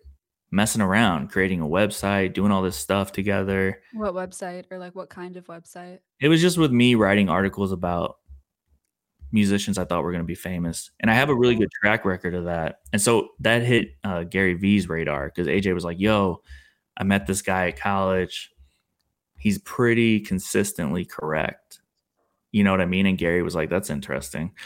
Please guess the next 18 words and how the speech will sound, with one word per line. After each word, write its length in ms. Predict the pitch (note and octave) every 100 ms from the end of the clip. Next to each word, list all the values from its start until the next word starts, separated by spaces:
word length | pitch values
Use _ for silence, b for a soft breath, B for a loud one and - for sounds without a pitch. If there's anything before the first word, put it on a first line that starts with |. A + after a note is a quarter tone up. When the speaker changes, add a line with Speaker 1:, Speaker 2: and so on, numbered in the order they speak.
| B B
Speaker 1:
And 220 | G#2+ A#2 A#2
then 280 | C3 A2+
one 220 | G2 C3 C#3
person, 460 | B2+ A2+ A2 G#2+
um, 520 | F2 G2+ G2+ F2+ E2+ - b b _ _ _ _ _ -
I 60 | -
found 240 | - A2 G#2+
Soulja 360 | G2+ G#2+ G2+
Boy 420 | F#2+ F#2 F2+ F2 F2+ _ _ _
when 120 | G#2 G2+
he 80 |
was 140 | G2+ F#2
in 300 | F2 F2 - _
high 180 | - G2
school. 520 | F#2+ - C3 D3+ D#3 _ _ _ _ _
Speaker 2:
Oh 100 | G#3
my 140 | G#3 F3
God. 380 | F#3 F3 E3+